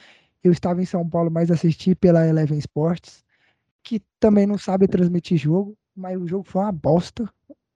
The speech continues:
Eu preferia ter dormido do que ter assistido o jogo. E o que que vocês têm pra falar do jogo do Vila aí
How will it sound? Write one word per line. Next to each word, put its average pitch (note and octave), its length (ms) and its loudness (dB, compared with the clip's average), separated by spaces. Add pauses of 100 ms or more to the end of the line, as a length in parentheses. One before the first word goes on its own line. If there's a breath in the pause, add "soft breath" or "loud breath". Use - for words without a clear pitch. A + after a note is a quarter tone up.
(220)
Eu F#3 220 6
preferia G3 480 2
ter F#3+ 240 2
dormido F#3+ 840 2 (720)
do F3+ 120 -12
que F#3 180 -4
ter F#3 120 0
assistido F3 340 -2
o E3+ 40 4
jogo. F3+ 380 2 (1120)
E C4 140 4
o A#3+ 160 -2
que B3+ 140 2
que - 80 -8
vocês A#3+ 100 4
têm A#3+ 140 2
pra G#3+ 100 0
falar G#3+ 220 0
do F#3+ 80 4
jogo F#3+ 200 6
do F#3 80 2
Vila F#3 300 4
aí G#3+ 400 2